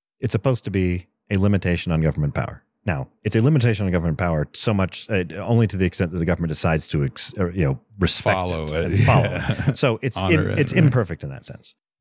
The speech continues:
Speaker 1: but it's also more perfect than a lot of the other situations we have in the world
Speaker 2: Right.
Speaker 1: for government.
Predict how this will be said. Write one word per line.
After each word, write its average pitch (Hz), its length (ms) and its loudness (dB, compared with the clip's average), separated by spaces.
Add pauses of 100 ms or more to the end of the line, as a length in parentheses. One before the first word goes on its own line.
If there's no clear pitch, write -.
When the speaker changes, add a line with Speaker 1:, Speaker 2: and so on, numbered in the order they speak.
Speaker 1:
but 110 160 -2 (600)
it's 139 140 -6
also 101 360 0 (120)
more 104 400 4
perfect - 560 -6 (100)
than 80 440 -2 (240)
a 98 60 2
lot 87 180 2
of 80 40 -2
the 80 80 0
other 80 180 0
situations 73 540 -2
we 71 80 -2
have 67 240 -6 (340)
in 80 100 -2
the 62 60 -4
world 62 280 -8 (200)
Speaker 2:
Right. 87 180 0
Speaker 1:
for 85 80 0
government. 65 320 -4